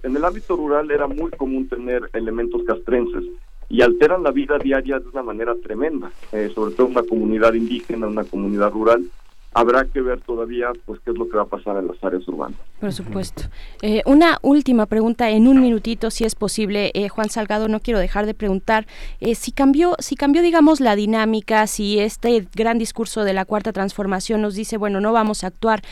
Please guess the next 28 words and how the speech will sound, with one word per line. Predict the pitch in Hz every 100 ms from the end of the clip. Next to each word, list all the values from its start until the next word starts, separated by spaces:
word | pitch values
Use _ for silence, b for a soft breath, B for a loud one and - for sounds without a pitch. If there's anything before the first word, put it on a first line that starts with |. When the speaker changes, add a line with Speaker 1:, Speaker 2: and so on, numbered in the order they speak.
| B B
Speaker 2:
como | 208 208
se | -
actuó | 190 - 233
en | 226
el | 208
pasado, | 196 - 220 214 -
y | 226
si | 240
tenemos | 269 285 320 320
a | 247
cuerpos | 233 214 240 -
can-, | 185 180 - -
castrenses | 190 - 208 202 208
que | -
integran | 190 180 226 214 185
la | 175
Guardia | 185 202 202
Nacional, | 185 - 190 190 208 B B B
que | - 214
se | -
caracterizan | - 220 220 - 233 247 285 262
por | - 220 240
la | 220
obediencia, | 180 190 202 226 220 214 214 180
la | 175
cadena | - 190 208 214
de | 190
mando, | 202 208 208 202